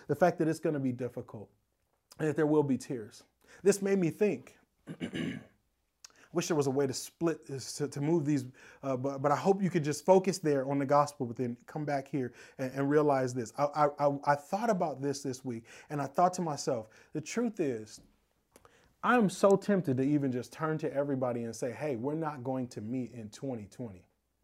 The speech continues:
You're off the hook. We're not gonna have a, a,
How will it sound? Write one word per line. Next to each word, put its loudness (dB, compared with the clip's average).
You're 2
off 0
the -4
hook. -8
We're -4
not 6
gonna -2
have 0
a, 0
a, 0